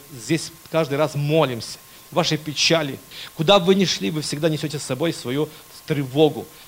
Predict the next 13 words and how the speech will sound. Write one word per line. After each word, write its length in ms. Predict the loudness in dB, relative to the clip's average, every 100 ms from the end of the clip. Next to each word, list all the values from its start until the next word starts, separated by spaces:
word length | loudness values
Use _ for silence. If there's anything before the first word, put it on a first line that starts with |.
| -16
потому 300 | -10 -6 -6
что 180 | -6 -10
Бог 240 | -6 -8 -6
хочет, 240 | -10 -10
чтобы 200 | -10 -10
вы 100 | -8
окунулись 760 | -10 -8 -6 -4 -2 -4 -8 -14 -6
абсолютно 920 | -6 -6 -10 -8 -4 -2 -2 -4 -8 -10 -20 0
в 60 | 2
эту 200 | 2 0
стихию 640 | -6 -10 -8 -4 -4 -4 -10 -20 -20 -8
Божьего 360 | 2 2 2 -4
присутствия, 640 | -4 -8 -8 -8 -10 -16